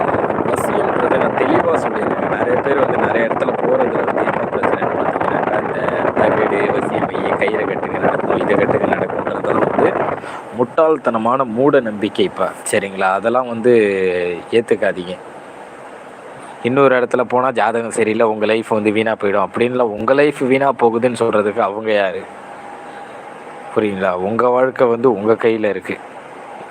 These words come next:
அதனால வந்து இந்த மாந்திரிகர், இந்த மாந்திரிகன்ட்டு மாத்தி மாத்தி போயிட்டு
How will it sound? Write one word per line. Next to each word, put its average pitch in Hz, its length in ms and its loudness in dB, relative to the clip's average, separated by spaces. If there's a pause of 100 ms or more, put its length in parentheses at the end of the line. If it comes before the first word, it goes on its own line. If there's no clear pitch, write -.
(1400)
அதனால 110 360 2
வந்து 107 320 2
இந்த 113 280 0
மாந்திரிகர், 117 600 2
இந்த 110 160 0
மாந்திரிகன்ட்டு 110 760 0
மாத்தி 104 320 2
மாத்தி 107 320 2
போயிட்டு 107 420 2